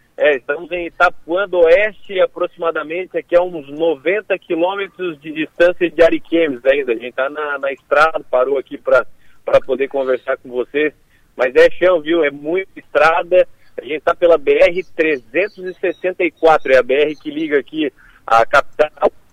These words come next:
né, que é Porto Velho até Ariquemes. É uma, uma estrada bastante complicada aqui, com pouca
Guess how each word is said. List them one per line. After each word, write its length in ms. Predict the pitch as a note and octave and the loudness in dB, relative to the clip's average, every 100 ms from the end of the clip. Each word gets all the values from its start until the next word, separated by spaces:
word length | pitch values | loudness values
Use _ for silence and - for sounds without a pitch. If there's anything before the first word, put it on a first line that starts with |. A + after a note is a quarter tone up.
| - | -4
né, 200 | A#2+ B2+ | -4 0
que 80 | C#3+ | -2
é 40 | |
Porto 380 | - C#3 C#3 C3+ | -2 -4 -4 -6
Velho 380 | A2+ C3+ C#3 C3+ | -2 -2 2 2
até 240 | C3 C#3 | 2 4
Ariquemes. 580 | C#3 C3 - C#3+ F3+ E3+ | 4 2 -4 -4 -4 -2
É 60 | D3+ | -2
uma, 460 | D3 C#3+ C3+ A2+ - _ _ | 0 0 0 0 -8 _ _
uma 160 | C3+ C3+ | -2 -2
estrada 880 | - - D3 D#3 - C3 B2 A#2 G#2 | -2 2 4 4 6 6 6 2 0
bastante 560 | A#2 B2+ - D#3 E3+ | 2 2 2 -2 -2
complicada 760 | - D#3+ - C#3 - C#3+ D3+ C3 | -4 -8 -8 -12 -2 2 2 2
aqui, 220 | - D3 | -6 -10
com 160 | - A#2 | -14 -8
pouca 340 | D3+ D#3+ D#3+ | -6 -4 -4